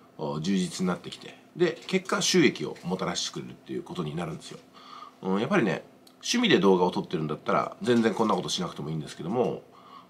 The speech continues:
うん、何がしかの、うん、リターン、つまり投入時間とか投入コストに見合った見返りがあれば、もっといい動画が作れるようになってくるんですよ。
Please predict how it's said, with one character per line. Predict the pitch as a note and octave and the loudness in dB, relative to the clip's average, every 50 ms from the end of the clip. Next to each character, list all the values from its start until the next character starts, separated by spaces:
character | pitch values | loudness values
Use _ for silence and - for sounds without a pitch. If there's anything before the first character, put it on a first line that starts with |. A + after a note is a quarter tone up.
| - | -10
う | E3+ | -8
ん、 | F3+ E3+ E3+ F3 | -6 -4 -2 2
何 | F#3+ - F#3+ G#3 | 4 4 4 6
が | A3 A3 | 4 2
し | A3 | 2
か | - A#3 | 4 4
の、 | G#3 - - - - - - - - _ - - | 4 4 4 0 -4 -12 -20 -20 -20 _ -20 -18
う | - D#3 C#3+ B2 - - - - - - | -14 -14 -12 -12 -14 -14 -16 -14 -6 -2
ん、 | |
リ | D#3 B2 | 0 2
タ | C3 F3+ | 4 6
ー | E3+ B2 | 4 4
ン、 | D#2+ - - - - - | 4 0 -6 -16 -20 -16
つ | - - | -8 -2
ま | D3 A2+ F#2 | 0 2 2
り | F#2+ G2 E2+ - - - - - - | 2 2 0 -2 -6 -10 -18 -4 2
投 | E3 E3+ F3 | 6 8 8
入 | F3 F3 E3+ | 10 10 10
時 | E3 D#3 D#3+ | 8 8 6
間 | D3+ B2 F#2+ | 4 4 4
と | - - | 4 0
か | - C#3+ | -6 -4
投 | - A#2+ C3 C3+ | 0 0 0 2
入 | C3+ C3 | 2 0
コ | A#2 - C#3+ C3 | -2 -2 -2 -4
ス | - | -4
ト | - - | -4 -6
に | C#2+ D2 C#2+ C2 | -4 -4 -4 -2
見 | D#2 G#2 B2 D#3 | 2 4 6 6
合 | F3 | 4
っ | F3 | 4
た | - - - G#2 F#2+ C#2+ - - - - - - - _ - | 0 0 2 2 2 2 0 -4 -14 -20 -20 -20 -20 _ -6
見 | - G#2 G2 | -4 -2 0
返 | - A#2+ A2+ A2 | 4 4 4 6
り | G#2+ | 6
が | G2+ G2+ F2+ - - - | 4 4 4 4 2 0
あ | - F#2+ | 0 0
れ | F2+ | 2
ば、 | - F#2+ F#2 D2+ B1+ - - - - - | 2 2 2 2 0 -4 -10 -14 -10 -2
も | A#2+ G#3 C4 | 2 2 2
っ | - | 2
と | - - B2 | 4 6 6
い | A2+ G2 | 6 6
い | |
動 | E2+ F2 D#2+ | 4 2 0
画 | C#2+ C#2+ D2 | 0 -2 -4
が | D2+ - | -6 -6
作 | - - G2+ | -6 -4 -2
れ | F2+ | -2
る | D#2 D2 D2 C2+ - E2 | -2 -2 -6 -6 -6 -4
よ | E2+ E2 | -4 -2
う | D#2 | -2
に | E2+ A#2 A#2+ F#2 - - - - - - | 0 0 0 -2 -4 -6 -12 -20 -10 -6
な | - F#2 | -4 -4
っ | F#2 | -4
て | - E3 | -4 -8
く | - | -10
る | - - | -12 -14
ん | |
で | - | -14
す | - - | -16 -16
よ。 | - | -18